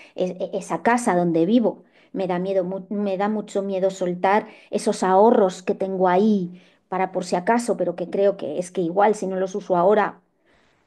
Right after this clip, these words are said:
voy a perder esa oportunidad, pero me da mucho miedo soltar, me da mucho,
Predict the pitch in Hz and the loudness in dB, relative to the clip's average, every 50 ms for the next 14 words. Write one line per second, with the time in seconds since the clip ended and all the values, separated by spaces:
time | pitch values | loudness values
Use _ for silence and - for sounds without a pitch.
0 | _ _ _ _ _ _ 185 202 196 185 180 196 190 185 185 185 185 185 185 214 | _ _ _ _ _ _ 0 0 0 2 0 0 -2 0 0 -2 -4 -2 -6 -8
1 | 180 180 190 185 180 180 180 170 165 220 233 233 233 202 185 185 180 180 185 175 | -6 -6 -6 -6 -4 -4 -2 -2 0 -2 0 0 -2 -2 -2 -2 -2 -2 -2 -4
2 | 175 175 - 202 185 175 175 175 170 - - 160 156 - 240 233 220 233 - - | -6 -6 -6 -4 -4 -2 -2 -4 -4 -6 -8 -10 -4 -2 -2 -2 -2 -4 -10 -20
3 | - - _ - 190 185 190 190 190 190 185 - 196 190 185 | -20 -14 _ -4 -2 -2 -2 -2 -4 -8 -2 0 0 0 0